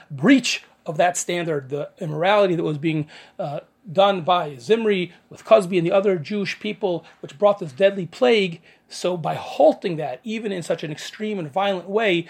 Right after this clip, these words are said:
by halting that, Hashem wants us to know that what Pinchas did wasn't just correct or good, but it was actually a truly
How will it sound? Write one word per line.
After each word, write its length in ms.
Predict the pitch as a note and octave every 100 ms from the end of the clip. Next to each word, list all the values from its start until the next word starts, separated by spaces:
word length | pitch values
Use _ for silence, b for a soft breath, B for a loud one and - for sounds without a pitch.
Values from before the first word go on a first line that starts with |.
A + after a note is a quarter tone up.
| B B
by 100 | D#3+
halting 560 | D#3 - C#4+ D#4 G#3+ F3
that, 300 | D3+ D3+ - b b -
Hashem 380 | C#3 - G#3+
wants 180 | F#3 F3+
us 120 | F3+
to 120 | - F#3+
know 200 | G3+ F3
that 160 | F3+
what 140 | F#3+ -
Pinchas 280 | G#3+ G3
did 140 | E3+ F3+
wasn't 240 | G3+ G3
just 160 | E3+ - _ _ _ -
correct 520 | - D3 A3 - - -
or 60 |
good, 380 | B2+ A#3+ B3+ G#3+ B B -
but 80 | F#3
it 60 |
was 120 | D#3+ -
actually 480 | G#3+ A3+ - G3+ -
a 80 | F3
truly 880 | - - - D4+ D#4+ B3 G3+ G3+